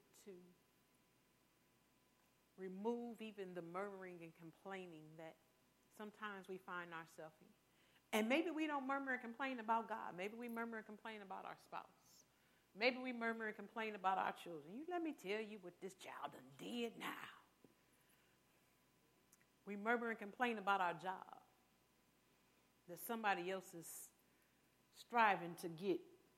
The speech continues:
in that position. "I can't, oh my God." And I, and that's me, I'm guilty.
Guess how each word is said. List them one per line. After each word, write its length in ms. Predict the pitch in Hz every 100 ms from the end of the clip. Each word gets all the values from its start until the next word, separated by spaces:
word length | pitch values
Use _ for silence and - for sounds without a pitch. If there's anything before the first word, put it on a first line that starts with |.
| _ -
in 120 | 190
that 240 | 185 170 180
position. 480 | 156 185 175 - - - - _ _ _ _ _ _ _ _ _ _ _ _ _ - -
"I 120 | 196
can't, 360 | - 214 185
oh 140 | 175 180
my 220 | 165 151
God." 600 | 143 - - - - - 135
And 140 | 139
I, 260 | 135 - 143
and 100 | 160
that's 240 | 208 -
me, 200 | 202 160
I'm 180 | 151 185
guilty. 440 | 175 160 - 135